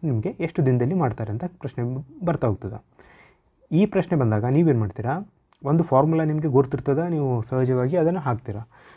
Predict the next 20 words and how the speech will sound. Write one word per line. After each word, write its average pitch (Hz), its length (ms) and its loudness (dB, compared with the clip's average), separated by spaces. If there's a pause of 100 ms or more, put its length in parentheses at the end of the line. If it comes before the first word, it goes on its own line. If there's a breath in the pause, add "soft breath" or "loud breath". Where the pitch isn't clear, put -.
(180 soft breath)
ಬಟ್ 156 340 2 (260 soft breath)
ಇಲ್ಲಿ 175 160 4
ನಿಮ್ಮ 175 140 2
ಕಾನ್ಸೆಪ್ಟನ್ನ 165 600 -2
ತಿಳ್ಕೊಳ್ಳಿ. 110 460 -4 (760 soft breath)
ಏನದು 156 280 2
ಕಾನ್ಸೆಪ್ಟು? 113 600 -6 (1800 soft breath)
ಯಾರದು 170 600 6
ಒಂದು, 156 380 4 (760 loud breath)
ಯಾರ 143 440 0
ದಿನ 135 320 4
ಕಡಿಮೆ 131 340 2
ಇದೆಯಲ್ಲ, 104 260 0 (480)
ಈ 131 80 -2
ಒಂದು 127 220 0
ಮೂರಿದೆ. 117 680 2 (1120 soft breath)
ಈಗ 165 160 2 (200)
ಇಬ್ರು 185 300 4
ಶೇರ್ 175 280 4
ಮಾಡಿದರೆ 131 800 0